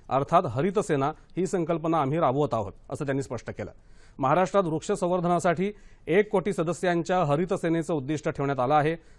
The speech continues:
त्यात आज मितीला महाराष्ट्रामध्ये हरित सेनेचे एकोणतीस लाख सदस्य झाले असून मराठवाडा राज्यात आघाडीवर आहे. मराठवाड्यात हरित सेनेचे बारा लक्ष सदस्य झाले असल्याचं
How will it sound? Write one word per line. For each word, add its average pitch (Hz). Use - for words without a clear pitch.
त्यात 156
आज 165
मितीला 147
महाराष्ट्रामध्ये 143
हरित 170
सेनेचे 151
एकोणतीस 185
लाख 156
सदस्य 139
झाले 127
असून 127
मराठवाडा 147
राज्यात 120
आघाडीवर 139
आहे. 101
मराठवाड्यात 185
हरित 175
सेनेचे 185
बारा 147
लक्ष 190
सदस्य 170
झाले 151
असल्याचं 127